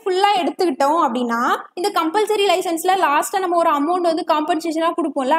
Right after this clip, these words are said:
அது கொடுக்க தேவையில்ல. Compulsory license எடுத்தா நம்ம லாஸ்டா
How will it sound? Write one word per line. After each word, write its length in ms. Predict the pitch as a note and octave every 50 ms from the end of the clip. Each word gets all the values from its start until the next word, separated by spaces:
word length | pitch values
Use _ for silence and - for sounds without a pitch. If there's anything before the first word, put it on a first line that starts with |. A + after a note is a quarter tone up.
| E4
அது 120 | D#4 D4 F#4 -
கொடுக்க 220 | F#4 F4+ F#4 F#4 F#4 - E4
தேவையில்ல. 360 | C4+ C4 B3+ B3+ B3 A#3 A3+ - _ _ _ _ _ _ _ _ _ _ _ _ _ _ _ _ _ _ _ _ -
Compulsory 460 | D#4+ E4+ F4+ G4+ A4 G4 G#4+ A4 G4+ G4 F#4+
license 340 | F#4 G4 G4 F#4+ F4+ F4 G4 F4+
எடுத்தா 200 | F4 - G#4 G#4+ A4+
நம்ம 120 | A4 F#4 E4+ D#4
லாஸ்டா 280 | C#4+ D#4 D#4+ - G#4+ G4+